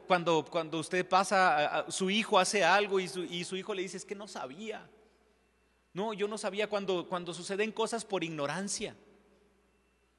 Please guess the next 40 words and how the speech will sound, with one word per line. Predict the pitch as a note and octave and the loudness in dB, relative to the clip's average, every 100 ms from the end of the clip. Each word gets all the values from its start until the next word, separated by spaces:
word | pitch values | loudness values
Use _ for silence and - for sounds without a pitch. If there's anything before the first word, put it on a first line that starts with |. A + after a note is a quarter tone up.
| _ _ _ _ _ _ _ _ _ | _ _ _ _ _ _ _ _ _
Pero | D#3 D#3 | -2 0
cuando | D3 D#3+ D#3 D3 | 0 -2 0 0
no | D#3 | 0
es | A3+ | 0
ignorancia, | B3+ A3 D3+ F3 A3+ | -2 0 2 2 0
por | F3 | 0
eso | D3+ G#3 B2+ | 0 0 0
en | C3+ | -2
ocasiones, | C#3+ C#3 E3+ F#3 | -2 -2 -2 -2
no | F3 | -2
sé | E3+ F3 | -4 -6
si | |
usted | F3+ F3+ | -6 -4
me | F3 | -4
ha | |
escuchado | F3 F3 F3 E3+ | -4 -4 -2 0
la | D3 | 0
frase | D3+ D#3 D#3+ | 0 -2 -2
decir, | D3 G3 | -2 -2
"No | D3+ | -2
hay | |
nada | D3 D3+ | 0 0
más | D#3 D#3 | 0 -4
peligroso | E3+ D3 C#3 D#3 | -6 -4 -4 -4
que | E3 | -8
un | D#3 | -6
tonto | D#3 D3+ E3+ | -6 -4 -6
con | D3+ | -6
iniciativa". | B2+ B2 B2 A#2 G3+ B3+ - - - - - - - | -6 -6 -6 -6 -4 -4 -6 -12 -20 -20 -20 -20 -6
O | C3+ | -2
sea, | C#3 A#2+ | 0 0
sí | A#2 | -2
está, | A#2+ - A2+ | -2 -4 -4
sí | G#2 | -4
está | G2+ A2 | -2 -2
peligroso, | D3 C#3+ C#3 A#3 G#3+ | 0 2 2 2 2
alguien | C3 E3+ E3+ | 0 0 -2
ignorante | C#3+ B2 A#2+ C3+ F3+ | 0 2 2 2 -2
con | D#3 | -2
iniciativa. | B2+ B2+ - A#2 A3 C#4+ | -2 -2 -2 -2 0 0